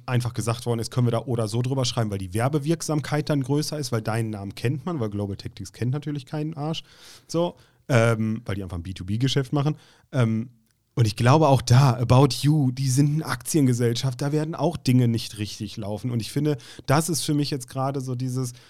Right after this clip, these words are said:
ich finde es falsch, gegen eine Person, ob es Finn Kliman oder nicht ist, gegen eine Person in den sozialen Medien so krass zu wettern, dass, ähm, von seiner Freundin bis hin zu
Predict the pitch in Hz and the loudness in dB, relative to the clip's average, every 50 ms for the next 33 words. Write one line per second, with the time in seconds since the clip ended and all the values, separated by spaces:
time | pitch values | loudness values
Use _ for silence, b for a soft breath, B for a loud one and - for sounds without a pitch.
0 | B B B B _ _ 127 - - 170 160 147 139 123 - - - - - 156 | B B B B _ _ -6 -4 0 0 0 0 0 0 -2 -4 -6 -4 0 0
1 | 160 165 175 190 185 - - - b b b b b b b _ - 135 139 143 | 2 2 2 0 -2 -4 -6 -6 b b b b b b b _ 2 2 2 4
2 | 139 143 139 143 131 - _ _ _ _ 143 147 156 160 170 160 - - 147 135 | 2 2 0 0 -4 -8 _ _ _ _ -2 0 2 2 2 0 0 0 -2 0
3 | 127 135 135 139 147 165 196 - 135 120 127 120 - 131 123 120 127 143 139 139 | 0 -2 -2 0 -2 -2 -2 -4 -4 -2 -2 -4 0 0 0 2 2 0 0 2
4 | 135 123 120 117 120 139 131 - 123 123 123 - 135 131 - 117 135 147 156 - | 2 0 0 2 0 0 0 -2 -2 -4 -2 -2 -2 -2 -2 -2 -2 -2 -2 0
5 | - 139 131 120 123 131 135 135 127 - _ _ _ 160 139 131 127 123 123 123 | -2 -4 -4 -2 -2 -2 -2 -4 -4 -8 _ _ _ 0 2 2 2 0 0 -2
6 | 123 - 139 127 127 127 127 127 127 123 123 120 113 104 92 87 90 92 101 117 | -2 -2 -2 0 0 2 2 0 0 0 -2 -4 -4 -6 -6 -6 -6 -2 4 4
7 | 165 233 226 - - - 110 95 98 - - - - 107 90 104 107 117 - 139 | 6 4 4 0 -8 -8 -6 -4 -4 -6 -4 -4 -8 -6 -4 -4 -6 -4 -2 -2
8 | 143 160 156 B B B B B _ 131 123 127 127 123 - - b b b b | -2 -2 -4 B B B B B _ 4 6 6 6 2 -2 -8 b b b b
9 | b b b - 135 127 120 120 117 117 123 123 123 - _ - - - - 156 | b b b 2 4 6 6 6 4 2 0 -4 -6 -14 _ -12 -8 -2 0 0
10 | 151 160 160 160 - - 143 135 139 143 143 135 127 123 - - 147 139 143 160 | 2 2 0 -2 -4 -4 -2 -2 0 2 2 2 0 -2 -4 -2 2 2 4 4
11 | 180 190 165 151 151 156 160 165 156 127 117 - 156 165 160 - - - 151 156 | 4 2 2 2 0 0 0 -2 -6 -8 -2 0 0 2 2 0 -2 0 0 0
12 | 160 160 160 - - - 143 143 139 139 | 0 0 -2 -2 -4 -2 0 0 0 0